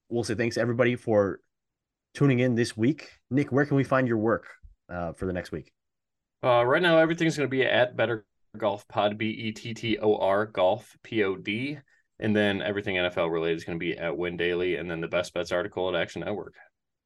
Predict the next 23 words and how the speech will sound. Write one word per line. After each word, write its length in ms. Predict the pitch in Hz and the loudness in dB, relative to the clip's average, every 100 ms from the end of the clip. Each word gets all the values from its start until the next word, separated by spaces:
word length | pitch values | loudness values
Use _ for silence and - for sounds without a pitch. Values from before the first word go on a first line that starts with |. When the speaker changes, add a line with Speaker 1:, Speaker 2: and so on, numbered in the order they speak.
| _ _ _ _ _ - | _ _ _ _ _ -4
Speaker 1:
Awesome. 300 | 107 - - _ _ _ _ _ _ _ | -2 -2 -8 _ _ _ _ _ _ _
Stay 160 | - | -4
tuned 200 | 104 110 | -2 -2
for 80 | 104 | 0
those 240 | 98 107 95 | 2 2 2
this 200 | 104 - | -4 -2
week. 300 | 98 131 - | -4 -4 -8
Once 180 | 95 90 | -10 -8
again, 240 | 90 92 | -6 -4
you 80 | 85 | -4
can 160 | 95 95 | -6 -8
find 400 | - 92 90 82 - _ _ - _ | -4 -4 -4 -8 -14 _ _ -20 _
Nick 400 | 95 95 107 - _ _ _ 92 | -8 -6 -6 -12 _ _ _ -8
on 360 | 95 90 90 - - | -4 -4 -6 -12 -10
Twitter 400 | 113 107 120 - | -2 0 0 -2
at 220 | 92 - | -6 -6
Sticks 340 | - - - - | -10 -8 -8 -6
Picks. 320 | 107 107 - | -6 -6 -8
That's 200 | 87 - | -10 -10
Sticks 440 | - 98 - - - | -8 -8 -8 -12 -10
with 220 | 90 90 | -8 -8
an 100 | 85 - | -10 -8
X. 400 | 98 - - | -8 -8 -14